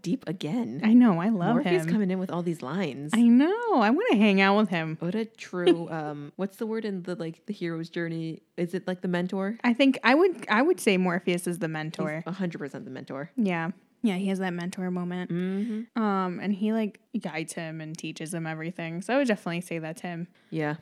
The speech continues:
Speaker 1: Did we gloss over the cool shot, though?
Speaker 2: <gasps>
Speaker 1: I think we did.
Speaker 2: Which
Speaker 1: At least one of them. The lean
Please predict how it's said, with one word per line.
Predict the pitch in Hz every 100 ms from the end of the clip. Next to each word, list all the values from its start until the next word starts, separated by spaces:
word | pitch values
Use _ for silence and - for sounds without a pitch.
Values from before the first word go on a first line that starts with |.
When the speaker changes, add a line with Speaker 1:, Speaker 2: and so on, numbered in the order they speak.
| _ _ _
Speaker 1:
Did | 196 190
we |
gloss | 247 190 202
over | 175 165 170
the | 165
cool | - 165
shot, | - 180 180
though? | 190 185 202 _
Speaker 2:
<gasps> | - 277
Speaker 1:
I | 320 302 277 254
think | 190
we | 156
did. | 151 117 -
Speaker 2:
Which | 220 214
Speaker 1:
At | 196
least | -
one | 170 156
of | 131
them. | 127 143
The | 175
lean | 165 165